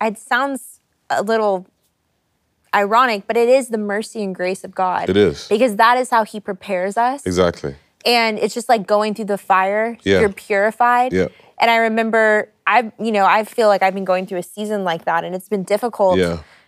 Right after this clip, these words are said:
Speaker 1: But I'm just thankful because in that season of testing, not only does God teach us and purify us and prune us,
Speaker 2: Yeah.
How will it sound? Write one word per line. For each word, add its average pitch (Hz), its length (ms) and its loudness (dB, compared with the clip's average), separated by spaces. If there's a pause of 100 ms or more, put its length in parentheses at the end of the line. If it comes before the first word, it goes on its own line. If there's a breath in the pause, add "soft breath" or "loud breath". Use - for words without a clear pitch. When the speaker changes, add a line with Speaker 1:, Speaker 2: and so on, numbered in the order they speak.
(140 soft breath)
Speaker 1:
But 220 180 4
I'm 214 160 2
just - 340 -6 (340)
thankful 254 360 0
because 202 500 0 (260)
in 254 260 0
that 220 300 -2
season 226 540 -6
of 180 140 -4
testing, 202 520 -2
not 202 140 0
only 226 160 -2
does 202 180 -4
God 190 360 2 (340)
teach 240 340 -4
us 220 260 4
and 190 140 -8
purify 208 640 2
us 196 140 -2
and 190 140 -6
prune 208 300 -2
us, 190 380 -6
Speaker 2:
Yeah. 90 300 0